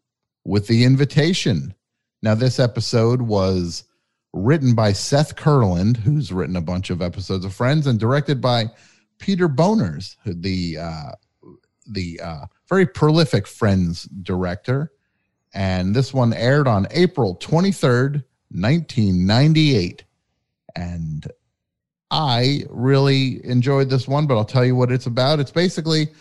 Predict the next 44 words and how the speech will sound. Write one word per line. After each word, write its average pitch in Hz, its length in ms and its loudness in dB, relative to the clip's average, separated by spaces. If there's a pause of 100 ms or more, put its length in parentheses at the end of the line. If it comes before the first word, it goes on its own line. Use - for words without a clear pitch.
(360)
this 320 200 -2
one 254 160 2
is 214 140 4
more 185 240 4
or 165 40 4
less 156 240 4
a 107 100 -2
clip 147 400 2
show 85 600 -6 (460)
where 107 160 -4
you 110 80 0
have 107 240 0
Phoebe's 156 500 2
unable 123 420 4
to 101 160 2
attend 107 460 2
Ross's 104 600 -2
wedding 107 320 0
in 87 160 -2
London. 98 440 0 (840)
So - 200 -2
then, 120 380 2
um, 117 480 0 (580)
Ross 139 380 2
is 127 100 0
not 131 180 2
sure 131 200 2
who 135 240 6
to, 135 280 2
whether 135 300 2
to 131 160 4
invite 120 340 2
Rachel 147 400 2
or 98 120 2
not 101 220 2
to 110 100 -2
the 104 80 0
wedding. 110 260 2
He 101 120 2
decides 123 580 -2
to, 131 240 0
sends 131 340 2
the 127 140 2
invitation. 123 840 2